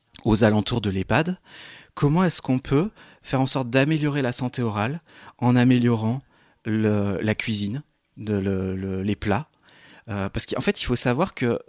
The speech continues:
euh, il y a tout un truc que j'ai découvert là en faisant l'étude. Euh, par exemple, que, euh, en fait, souvent, les, les patients qui arrivent en ehpad,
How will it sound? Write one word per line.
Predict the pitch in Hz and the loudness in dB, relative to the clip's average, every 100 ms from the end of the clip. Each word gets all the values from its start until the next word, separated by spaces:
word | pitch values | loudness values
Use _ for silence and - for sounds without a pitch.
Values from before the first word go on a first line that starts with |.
| 107 | -8
euh, | 90 117 | -8 -6
il | 117 | -2
y | |
a | 113 | -2
tout | - 156 | 0 0
un | 139 | 2
truc | 175 - | 0 -2
que | 120 | 0
j'ai | 107 | 0
découvert | 104 139 - 196 226 | 0 0 2 2 2
là | 120 101 | -2 -6
en | 104 | -6
faisant | 104 | -4
l'étude. | 101 98 - 101 107 _ _ _ - - _ - | -2 -4 -8 -10 -14 _ _ _ -20 -20 _ -10
Euh, | 101 | -8
par | 92 101 | -4 -4
exemple, | 98 98 170 185 - | -2 0 0 -2 -6
que, | 123 143 185 - - - - | -2 -2 -4 -12 -20 -16 -6
euh, | 104 101 98 92 - - | -4 -4 -4 -6 -8 -10
en | - | -6
fait, | - 170 - - - | 0 0 -2 -8 -6
souvent, | - - 120 143 | -4 0 2 2
les, | 175 110 - | 2 0 -2
les | 104 | -4
patients | 104 113 - 143 | -2 -2 0 -2
qui | - | -2
arrivent | 104 120 113 | -2 -2 -2
en | |
ehpad, | 107 101 131 170 156 | -4 0 0 0 -6